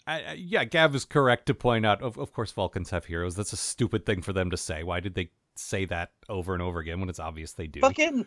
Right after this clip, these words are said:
Speaker 2: I figured out this out. T'Pol, one of T'Pol's character traits is just telling everybody that Vulcans don't do things.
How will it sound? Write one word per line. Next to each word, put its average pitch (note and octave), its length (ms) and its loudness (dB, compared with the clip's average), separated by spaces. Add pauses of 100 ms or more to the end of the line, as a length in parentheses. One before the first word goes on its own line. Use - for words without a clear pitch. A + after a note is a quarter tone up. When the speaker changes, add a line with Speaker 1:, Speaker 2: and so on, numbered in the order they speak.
Speaker 2:
I A3 100 6
figured C#4+ 320 0
out B3+ 160 4
this G#3+ 160 -2
out. G#3 200 4
T'Pol, F3 500 6
one G#3+ 100 2
of - 80 -6
T'Pol's G#3+ 480 0
character F3+ 420 2
traits C3+ 400 4
is C#3+ 160 2
just C#3+ 220 -2
telling C#3 400 4
everybody B2+ 540 6
that G#2 180 0
Vulcans A2+ 400 6
don't G2 280 0
do F2+ 180 0
things. - 500 -2